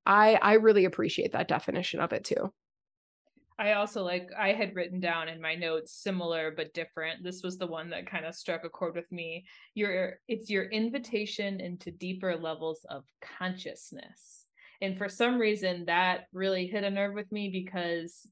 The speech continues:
Speaker 2: those of us that are into self-improvement and self-help and wellness, and I know that this is a bit of my, like, have to be growing,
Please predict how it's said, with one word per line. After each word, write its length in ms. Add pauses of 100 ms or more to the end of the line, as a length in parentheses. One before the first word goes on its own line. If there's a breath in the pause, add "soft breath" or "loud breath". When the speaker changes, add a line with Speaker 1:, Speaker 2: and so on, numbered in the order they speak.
Speaker 2:
those 300
of 120
us 160
that 120
are 140
into 320
self-improvement 1040
and 160
self-help 680
and 120
wellness, 420 (360 loud breath)
and 140
I 80
know 160
that 160
this 160
is 80
a 40
bit 160
of 160
my, 200
like, 340
have 200
to 100
be 140
growing, 760